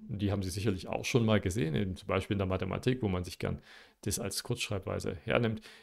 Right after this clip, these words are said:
Existenzquantoren, das sind die umgekehrten E's. Ähm, mindestens ein Ding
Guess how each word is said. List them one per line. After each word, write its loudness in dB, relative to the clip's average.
Existenzquantoren, 4
das -4
sind 0
die 0
umgekehrten -2
E's. 4
Ähm, 6
mindestens 4
ein 2
Ding 4